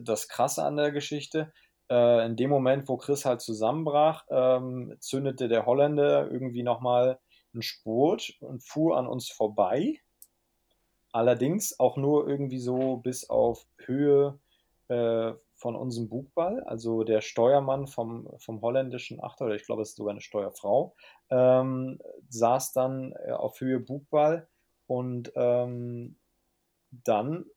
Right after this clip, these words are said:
passierte das wirklich, was, was völlig utopisch gewesen ist eigentlich, dass der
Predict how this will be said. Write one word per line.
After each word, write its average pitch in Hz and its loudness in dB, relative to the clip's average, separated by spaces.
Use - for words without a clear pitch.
passierte 135 -4
das 117 -2
wirklich, 127 -12
was, - -6
was - -18
völlig 170 -4
utopisch 165 -4
gewesen 120 -2
ist 113 -4
eigentlich, 127 -6
dass 123 -2
der 117 0